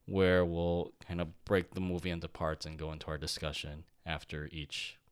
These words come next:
short synopsis. So to start, Words Bubble Up Like Soda Pop is a twenty twenty-one anime comedy drama romance film produced by Sublimation and Signal M D and directed by Kyohei Ishiguro,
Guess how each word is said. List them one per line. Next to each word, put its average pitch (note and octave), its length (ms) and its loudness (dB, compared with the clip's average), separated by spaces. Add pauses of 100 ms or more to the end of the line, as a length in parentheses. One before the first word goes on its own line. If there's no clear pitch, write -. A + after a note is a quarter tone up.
(140)
short - 320 -2
synopsis. - 640 -8 (500)
So G#3+ 220 10
to G3+ 100 10
start, A#2+ 480 10 (380)
Words D#3 260 12
Bubble B2 320 12
Up A#2 280 6
Like G2+ 220 6
Soda - 300 12
Pop D#3+ 320 8
is G#2 120 4
a G2 80 6
twenty F#2+ 300 2
twenty-one F#2+ 560 2
anime F#2+ 380 2
comedy G2 420 2
drama G2+ 340 8
romance D#3+ 420 8
film E3 380 2
produced C3+ 400 6
by A#2 160 10
Sublimation G2 680 2
and G2 240 2
Signal F#2 340 0
M E2 180 0
D G#2 260 2 (500)
and C#3+ 220 6
directed B2+ 380 8
by G#2 240 10
Kyohei C#3 580 4
Ishiguro, F#2 580 2